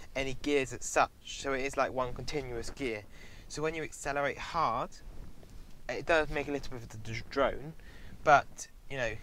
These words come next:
that's not really how this car is designed to be driven that hard, and certainly for the majority of the time, the engine itself is nice, is nice and hushed. Toyota as a brand has, has an excellent reliability record,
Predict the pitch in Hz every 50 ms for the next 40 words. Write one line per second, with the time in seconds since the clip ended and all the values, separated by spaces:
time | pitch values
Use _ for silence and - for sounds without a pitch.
0 | - - - - - 135 - 123 123 113 117 127 127 123 120 120 113 - - 120
1 | - - - - 123 117 113 113 110 117 123 123 117 113 - - 113 - - 131
2 | 127 110 107 104 101 - - - - - - - - 127 113 - - 120 110 104
3 | 104 101 113 113 113 113 - - 139 131 120 120 - - 123 120 117 113 110 -
4 | - - - - - - - - - - - - - - - - - - - 131
5 | 120 117 117 120 - 143 139 127 - - 107 104 101 - - 120 113 107 110 117
6 | - - - - - - 120 131 135 139 139 123 127 127 123 - - - 135 123
7 | 117 - 123 120 131 127 123 117 - - - - - 117 123 131 123 120 120 -
8 | 120 110 - - 131 139 - - - - - - - - - - - - - -
9 | - - - - - - - - - - - - - - - - - - - -
10 | - - - 226 254 247 240 247 247 - 240 - 196 208 202 196 196 - 214 214
11 | 202 190 190 180 160 - - 175 185 175 165 180 - - 220 196 - - - 233
12 | - 220 196 202 196 190 185 - - 208 208 196 - 202 180 165 151 147 - -
13 | 156 135